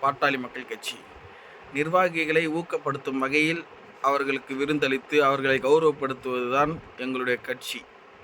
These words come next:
இது போன்ற எந்த கட்சியிலும் நடைபெற்றது கிடையாது. அனைத்து நிலை நிர்வாகிகளும் எந்த ஒரு தயக்கமும் இன்றி தொடர்ந்து, "ஐயா, சின்னையா சொல்லிட்டாங்க, இந்த வேலையை நம்ம செஞ்சிடணும்,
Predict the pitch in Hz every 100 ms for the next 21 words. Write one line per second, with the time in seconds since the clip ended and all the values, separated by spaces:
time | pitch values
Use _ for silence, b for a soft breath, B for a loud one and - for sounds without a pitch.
0 | - 139 143 139 156 156 139 139 147 147
1 | 143 151 151 160 131 143 139 127 123 113
2 | 123 123 113 107 B B B - 127 165
3 | 160 160 156 147 139 143 156 156 147 156
4 | 170 - - _ 147 165 185 214 196 180
5 | 165 165 185 185 196 185 170 151 143 170
6 | 190 185 - - - 165 190 214 208 208
7 | 208 208 - - 156 185 196 196 175 175
8 | 165 151 160 156 156 147 143 131 127 131
9 | 147 165 156 147 135 147 143 151 143 139
10 | 123